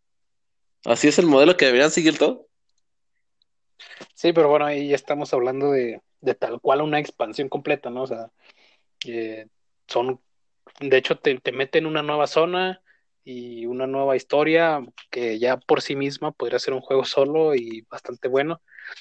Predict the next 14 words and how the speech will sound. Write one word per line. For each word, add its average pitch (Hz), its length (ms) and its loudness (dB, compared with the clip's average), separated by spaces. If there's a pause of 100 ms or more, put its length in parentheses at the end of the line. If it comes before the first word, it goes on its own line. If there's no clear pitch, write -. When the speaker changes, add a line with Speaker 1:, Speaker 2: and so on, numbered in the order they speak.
(240)
Speaker 2:
Eh, 127 220 -6
creo 131 200 -2
que 139 260 2
es 131 120 0
imposible 139 680 0 (720)
llegar 120 360 2
a, 131 220 2
a 120 60 -2
esa 127 160 -4
calidad 120 460 -2
de, 127 360 -2 (920)
de 131 100 0
contenido 139 460 -2
extra. 190 420 -2